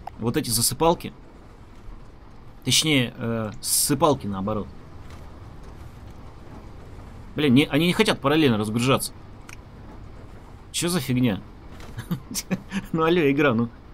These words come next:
как так-то? Ладно, надо с этим будет поразбираться, почему он так работает. Я, честно говоря, пока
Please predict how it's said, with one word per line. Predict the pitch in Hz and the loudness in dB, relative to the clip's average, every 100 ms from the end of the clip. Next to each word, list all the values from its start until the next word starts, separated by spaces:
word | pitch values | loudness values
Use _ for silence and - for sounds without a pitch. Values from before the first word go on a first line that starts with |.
| - - | -10 -4
как | 143 | -2
так-то? | - 110 - - - - - - - - - - - - - - - - - - - - - - | -2 -6 -8 -18 -20 -20 -20 -18 -18 -18 -18 -20 -20 -18 -18 -18 -18 -18 -18 -18 -16 -16 -14 -4
Ладно, | 120 147 127 | 2 6 6
надо | 139 | 6
с | 143 | 4
этим | 165 135 | 2 4
будет | 131 139 | 4 2
поразбираться, | 127 120 104 143 160 | 2 2 4 4 4
почему | - - 113 | -2 -6 -4
он | 104 | -2
так | 98 | -2
работает. | 107 113 151 95 - - - - - | 2 2 2 0 -8 -14 -14 -16 -4
Я, | - | 0
честно | 127 127 131 | 2 2 4
говоря, | 127 143 | 6 6
пока | 131 117 120 | 4 2 2